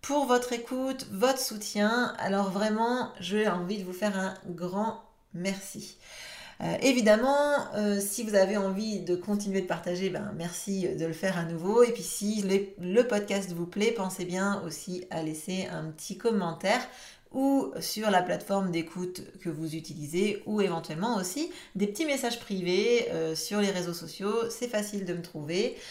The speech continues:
Euh, il suffit de taper Comseo, euh, C O M S E O, et vous me retrouvez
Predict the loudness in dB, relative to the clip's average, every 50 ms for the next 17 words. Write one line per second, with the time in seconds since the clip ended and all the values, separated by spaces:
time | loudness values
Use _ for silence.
0 | -16 -18 -16 -10 -8 -6 -4 -4 -6 -6 -6 -6 -6 -2 -2 -2 -2 -2 -4 -8
1 | -2 4 4 4 4 4 0 -2 0 4 6 6 8 8 6 6 6 6 6 4
2 | 2 -4 -8 -8 -8 -6 -4 -2 0 2 4 4 4 2 2 -2 -2 -2 0 0
3 | -2 -2 -2 0 0 0 0 0 -2 -2 0 0 0 0 0 0 -2 -2 -4 0
4 | 4 4 4 4 2 -4 -12